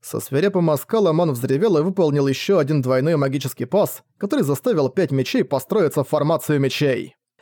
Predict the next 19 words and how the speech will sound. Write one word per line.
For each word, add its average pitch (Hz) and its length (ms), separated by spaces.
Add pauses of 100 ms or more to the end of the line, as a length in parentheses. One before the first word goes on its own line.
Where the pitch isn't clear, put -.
(220)
«Пять 135 320
органов 151 420
и 143 60
пять 165 220
элементов 156 500
взаимно 160 380
дополняют 156 520
и 165 60
порождают 156 540
друг 160 160
друга. 143 500 (340)
Круговорот 151 540
дней 156 160
и 143 40
ночи, 170 440 (160)
без 156 220
начал, 175 500 (140)
без 180 240
конца. 180 560